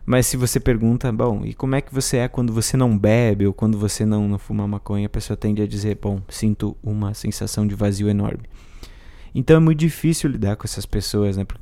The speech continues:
por esse padrão de raiva inadequado, por essa extrema reatividade ao não.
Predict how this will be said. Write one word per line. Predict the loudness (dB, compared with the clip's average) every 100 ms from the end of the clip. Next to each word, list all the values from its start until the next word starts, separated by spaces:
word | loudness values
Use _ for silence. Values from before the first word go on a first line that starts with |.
| -16 -10 -2
por | 0
esse | 0 0
padrão | 0 2 2
de | 2 0
raiva | 2 2 2 0 -4 -6 -16 -16 0
inadequado, | 2 4 2 2 2 2 0 -6 -8 -18 -20 -6 0
por | 2
essa | 2 0 -2 0 -2
extrema | -4 -2 0 0
reatividade | 0 2 2 0 -2 -2 2 2 0 -2 -6 -8 -18 -20 -20 2
ao | 6 8
não. | 8 8 4